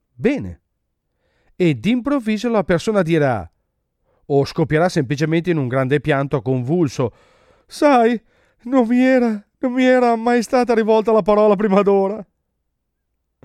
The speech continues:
Bene, questo non succede spesso in Scientology, perché gli Scientologist, per una buona ragione,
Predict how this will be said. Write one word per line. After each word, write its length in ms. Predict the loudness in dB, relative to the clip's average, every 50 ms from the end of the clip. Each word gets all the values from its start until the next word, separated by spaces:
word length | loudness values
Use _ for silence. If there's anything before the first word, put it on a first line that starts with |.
| -20 _ _ _ _ _ _ _ _ _ _ _ _ _ _ _ _ _ _ _ _ _ _ _ _ _ _ _ -8
Bene, 440 | -2 0 0 2 2 0 -4 -6 -4
questo 540 | 0 2 2 2 2 -2 -6 -8 -8 -10 _ _ _ -8
non 200 | -4 -2 -2 -2
succede 420 | -2 -4 -6 -2 0 0 0 0 -4
spesso 360 | -4 -2 -4 -4 -2 -4 -6
in 80 | -6
Scientology, 720 | -6 -6 -6 -6 -6 -4 -4 -4 -4 -6 -8 -10 -12 -10 -6
perché 440 | -4 -4 -2 0 0 0 -2 -2 -6 _ _ _ _ _ _ _ _ -10
gli 140 | -6 -6 -4
Scientologist, 1040 | 0 0 0 0 2 2 2 4 2 0 -2 -2 -4 -6 -6 -4 -4 -2 -2 -2 -4 _ _ _ _ -8
per 140 | -6 -4
una 180 | -2 -2 -2 -2
buona 260 | -2 -2 -2 -2 -2
ragione, 640 | -2 -2 -2 0 0 0 0 0 -2 -4 -8 -14